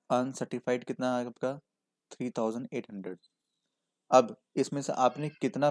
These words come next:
पैसा जो आपने रिजर्व में ट्रांसफर कर लिया, रिजर्व में जितना ट्रांसफर कर लिया वो माइनस कर दो,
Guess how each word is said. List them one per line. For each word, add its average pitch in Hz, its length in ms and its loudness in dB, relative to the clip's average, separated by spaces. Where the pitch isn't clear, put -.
पैसा 131 240 2
जो 127 120 2
आपने 131 200 0
रिजर्व 117 260 0
में 131 100 -2
ट्रांसफर 120 320 2
कर 123 140 0
लिया, 131 220 -2
रिजर्व 120 300 2
में 139 100 0
जितना 123 180 0
ट्रांसफर 131 260 2
कर 131 100 4
लिया 135 100 2
वो 113 280 2
माइनस 117 260 -2
कर 131 100 0
दो, 139 160 -2